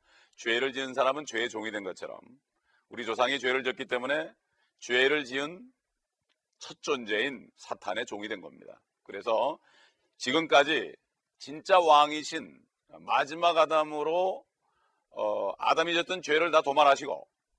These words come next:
어, 그리고 부활하신 그 예수 그리스도가 왕 중의 왕으로,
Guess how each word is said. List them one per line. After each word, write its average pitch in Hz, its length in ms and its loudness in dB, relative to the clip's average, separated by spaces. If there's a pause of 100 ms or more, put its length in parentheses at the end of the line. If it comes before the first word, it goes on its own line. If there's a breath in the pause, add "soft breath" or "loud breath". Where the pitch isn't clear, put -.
(160)
어, 147 220 -10
그리고 139 240 -2
부활하신 135 680 2
그 147 120 -16
예수 160 240 -8
그리스도가 147 520 -2 (400 soft breath)
왕 147 340 2
중의 175 220 2
왕으로, 156 600 4